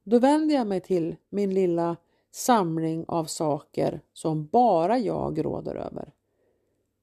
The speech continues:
För de är ju nämligen helt okrossbara om det är så.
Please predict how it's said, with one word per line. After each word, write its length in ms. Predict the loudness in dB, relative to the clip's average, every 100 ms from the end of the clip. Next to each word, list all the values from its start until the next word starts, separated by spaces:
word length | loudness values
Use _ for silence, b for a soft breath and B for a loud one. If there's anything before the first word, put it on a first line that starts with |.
| _ _ _ 0
För 100 | 4
de 260 | 4 4
är 40 | 4
ju 200 | 4 2
nämligen 400 | 0 0 -2 -4
helt 480 | -2 0 0 -4
okrossbara 920 | -4 -4 -2 -2 -4 -4 -6 -2 -2 -2
om 140 | -4
det 80 | -4
är 120 | -6
så. 280 | -8 -12 -12